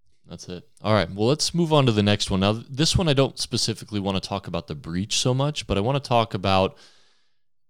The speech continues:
how things are changing and if they should. And I, I think you're gonna have some interesting opinions on this one. So it looks like Magellan Health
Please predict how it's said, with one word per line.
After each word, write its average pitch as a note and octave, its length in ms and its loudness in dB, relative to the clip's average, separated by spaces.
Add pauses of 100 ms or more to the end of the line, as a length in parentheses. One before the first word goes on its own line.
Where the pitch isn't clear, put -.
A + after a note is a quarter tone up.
(320)
how A#2 300 2
things G#2 600 0
are F2+ 120 -4
changing F#2 540 0
and F2 80 0
if F2+ 120 -2
they F2 140 -2
should. F2+ 400 2
And G2+ 100 -2
I, A2+ 180 0
I B2 40 2
think - 320 -4
you're E3 80 2
gonna C3 220 4
have A2 160 4
some G#2 200 2
interesting G2+ 440 -2
opinions F#2 420 0
on F2 100 0
this F2+ 200 -2
one. F#2 100 -2
So A2+ 240 2
it B2+ 140 0
looks E3+ 280 -4
like E3 200 -2
Magellan A#2 500 2
Health F#2+ 500 -2